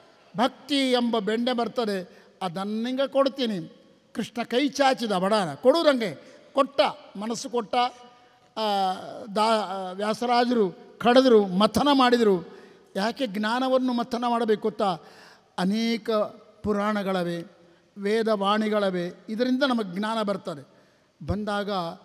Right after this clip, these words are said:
ಸ್ವಲ್ಪ, ಅದಕ್ಕೆ ಆಚಾರ್ಯರು ತ್ರಿಮತಾಚಾರ್ಯರು ಯಾಕೆ ಹುಟ್ಟಿದರು? ಅದರಿಂದ ಆ ವೇದಗಳಲ್ಲಿರ್ತಕ್ಕಂಥ ವಾಣಿಗಳಲ್ಲಿ ಕೆಲವು ಸಂಶಯ ಹುಟ್ಟಿಸಿಬಿಡ್ತಾವೆ ನಮಗೆ. "ಏನಪ್ಪ ಇದು ಕರೆವಾ ಅಲ್ಲ,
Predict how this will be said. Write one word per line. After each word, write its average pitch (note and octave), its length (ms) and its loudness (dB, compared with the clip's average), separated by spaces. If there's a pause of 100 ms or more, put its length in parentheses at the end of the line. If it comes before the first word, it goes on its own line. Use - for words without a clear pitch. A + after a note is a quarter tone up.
(280)
ಸ್ವಲ್ಪ, B3+ 420 -4
ಅದಕ್ಕೆ F#3 300 -4
ಆಚಾರ್ಯರು A#3+ 640 -2
ತ್ರಿಮತಾಚಾರ್ಯರು B3+ 800 -4
ಯಾಕೆ A#3+ 200 -6
ಹುಟ್ಟಿದರು? A3+ 440 -8 (440)
ಅದರಿಂದ A3 380 -4 (280)
ಆ F#3 180 -2
ವೇದಗಳಲ್ಲಿರ್ತಕ್ಕಂಥ A#3 1120 -2 (640)
ವಾಣಿಗಳಲ್ಲಿ B3 1040 -4 (320)
ಕೆಲವು G#3 340 -4
ಸಂಶಯ B3+ 520 -2
ಹುಟ್ಟಿಸಿಬಿಡ್ತಾವೆ A3 580 -4
ನಮಗೆ. D3 360 -8
"ಏನಪ್ಪ A#3+ 240 -14
ಇದು A3+ 100 -16
ಕರೆವಾ A#3+ 420 -10
ಅಲ್ಲ, G#3 180 -4